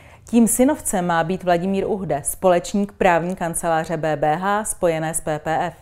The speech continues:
A oním klientem, který tak toužil mluvit s ctihodným radním Č T,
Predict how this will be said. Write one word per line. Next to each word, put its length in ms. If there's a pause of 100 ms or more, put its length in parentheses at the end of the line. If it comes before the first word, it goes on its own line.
(500)
A 120
oním 280
klientem, 600
který 400 (140)
tak 320
toužil 480
mluvit 480 (140)
s 160
ctihodným 760
radním 360
Č 240
T, 280